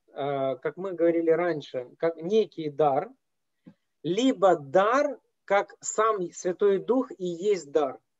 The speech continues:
подарок. То есть сам Дух Святой является подарком. Вы получите подарок в лице Святого Духа. Так? И такой еще может быть вариант. Или как в дар Святого Духа получите.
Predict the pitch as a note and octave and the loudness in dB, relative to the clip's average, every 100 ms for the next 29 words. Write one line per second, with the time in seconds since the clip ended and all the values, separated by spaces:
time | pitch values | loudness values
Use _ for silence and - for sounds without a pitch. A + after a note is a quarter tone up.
0 | _ _ _ E3 D#3 F3+ E3 C3 - - | _ _ _ -2 0 2 2 0 -4 -2
1 | C#3+ - F#3+ E3+ D#3+ D4 - F#3 E3+ D#3 | -2 -2 -4 -2 -2 -4 -2 -2 0 0
2 | D#3 A3 A3 G3 E3+ E3+ E3 - - - | 2 2 0 -2 -4 0 0 -2 -6 -20
3 | _ _ _ _ _ _ - G3 - G3 | _ _ _ _ _ _ 0 2 4 4
4 | G3 C#4 C4+ G#3+ F#3+ - E3 D#3+ B3 B3 | 2 0 0 -4 -4 0 0 2 4 2
5 | F3+ F3 F3 - G#3+ - F3+ F#3+ F3+ E3+ | 0 -2 -2 2 2 2 -4 -2 -2 -2
6 | E3+ - - _ _ _ _ _ _ _ | -4 -6 -14 _ _ _ _ _ _ _
7 | _ _ _ - F3+ - _ _ _ _ | _ _ _ -8 -8 -8 _ _ _ _
8 | _ E3 E3 G#3+ A#3 - G3 F3+ D#3 D3+ | _ -4 0 6 6 6 2 -2 -2 2
9 | D3 - D3 C#3+ A#2+ A#2 _ _ _ _ | 0 2 0 0 -2 -10 _ _ _ _
10 | _ _ _ _ _ _ _ _ _ _ | _ _ _ _ _ _ _ _ _ _
11 | _ _ _ _ _ _ _ _ _ F3 | _ _ _ _ _ _ _ _ _ 0
12 | G#3 G#3+ E3+ C#3+ D3+ F#3+ G3+ D3+ - E3 | 2 4 2 -2 0 4 4 2 -2 -2
13 | E3 F3 D#3+ D3 C3+ - _ _ - E3+ | 0 2 2 0 -6 -12 _ _ 0 2
14 | F#3+ E3+ C3+ - C3+ | 2 0 -6 -14 -18